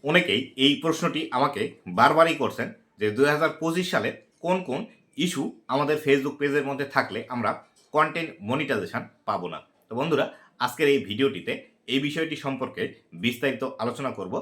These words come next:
কোন কোন ইস্যু আপনার পেজের মধ্যে থাকলে আপনি কনটেন্ট মনিটাইজেশন on করাতে পারবেন না। তো বন্ধুরা, ভিডিওটি খুবই ইনফরমেটিভ হতে চলেছে, অবশ্যই ভিডিওটি লাস্ট পর্যন্ত দেখুন। এবং আপনি যদি আমার চ্যানেলে প্রথমবার এসে থাকেন, তাহলে অবশ্যই চ্যানেলটি সাবস্ক্রাইব করে দিয়ে পাশে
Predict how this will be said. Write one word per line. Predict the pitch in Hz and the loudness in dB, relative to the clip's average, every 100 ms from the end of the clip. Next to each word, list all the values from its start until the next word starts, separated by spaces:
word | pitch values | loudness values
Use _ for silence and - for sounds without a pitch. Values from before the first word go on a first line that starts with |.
| - _ - | -10 _ -6
কোন | 160 170 170 | -4 -2 -4
কোন | 165 - 139 | -6 -4 -4
ইস্যু | - 135 - _ - 127 | -2 -4 -8 _ -4 -2
আপনার | 165 165 | 0 0
পেজের | 160 151 156 | 0 -2 -2
মধ্যে | 151 147 | -4 -2
থাকলে | 135 104 135 | -2 -2 -2
আপনি | 107 113 113 - - | -2 -4 -8 -12 -2
কনটেন্ট | 147 147 147 123 | 0 0 -2 -2
মনিটাইজেশন | 117 110 101 117 - - - | -4 -2 -2 -4 -6 -8 -10
on | 120 113 | -8 -4
করাতে | 101 95 135 - - | -4 -4 -8 -10 -6
পারবেন | 95 87 78 | -6 -6 -10
না। | 73 _ _ - | -16 _ _ -6
তো | 117 | -4
বন্ধুরা, | 151 165 277 - _ - | 0 0 -2 -4 _ -8
ভিডিওটি | 147 165 151 135 - _ _ | -2 0 0 -4 -10 _ _
খুবই | 151 156 - - _ - 147 | -2 0 -2 -6 _ -8 -4
ইনফরমেটিভ | 151 175 170 165 | 0 0 -2 -4
হতে | 160 170 | -6 -4
চলেছে, | 175 170 208 - - - 135 | -4 -2 -4 -4 -14 -4 0
অবশ্যই | 156 175 113 | 0 0 -2
ভিডিওটি | 127 123 92 85 | -2 -4 -4 -2
লাস্ট | 110 - | -2 -2
পর্যন্ত | 156 160 160 165 | -4 -4 -6 -6
দেখুন। | 165 208 - _ 107 | -4 -6 -6 _ -6
এবং | 127 131 | -4 -4
আপনি | 127 147 | -4 -6
যদি | 143 147 | -2 -4
আমার | 143 | -2
চ্যানেলে | 135 120 104 - _ _ | -4 -4 -6 -8 _ _
প্রথমবার | 139 160 165 135 | -6 -2 0 0
এসে | 110 117 | -2 -8
থাকেন, | 110 180 - - | -8 -12 -14 -6
তাহলে | 120 127 | 0 0
অবশ্যই | 127 147 - | 0 -4 -4
চ্যানেলটি | 113 104 104 | -4 -6 -6
সাবস্ক্রাইব | 110 110 143 135 | -6 -4 -4 -4
করে | 147 139 | -4 -4
দিয়ে | 196 - _ - | -6 -8 _ -4
পাশে | 135 | 0